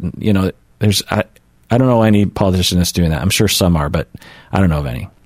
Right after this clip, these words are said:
So, 'cause we, that's one that we can change our political system, we can change our social system, we can s-, we can change our school systems. We gotta change the systems. That's what's going to prevent the Larry Nassars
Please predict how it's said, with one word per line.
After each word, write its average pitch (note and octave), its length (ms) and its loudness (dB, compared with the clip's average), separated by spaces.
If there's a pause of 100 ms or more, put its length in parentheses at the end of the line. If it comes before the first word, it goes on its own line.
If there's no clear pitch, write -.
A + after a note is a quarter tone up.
(1800)
So, A#2+ 280 2
'cause - 340 0
we, C#3+ 120 2
that's D3 360 0
one D3+ 360 2
that B2 140 2
we B2+ 140 2
can C3 80 2
change D#3+ 220 2
our C3 80 2
political D#3+ 420 2
system, D3 460 2
we A#2 100 2
can G#2 100 0
change F#2+ 160 2
our F2+ 80 2
social C#3+ 320 0
system, C3+ 360 2
we A2 100 2
can G#2 80 2
s-, - 180 0
we G2+ 160 0
can F#2 80 0
change F#2 220 2
our F2+ 60 2
school C#3 320 2
systems. B2+ 420 2
We A2+ 80 0
gotta D3 200 2
change C#3+ 420 0
the A2+ 100 0
systems. - 680 0
That's B2+ 340 0
what's E3 160 0
going C#3+ 240 2
to C3+ 160 0
prevent A#2+ 420 2
the A2+ 80 2
Larry A#2 300 4
Nassars A2 500 2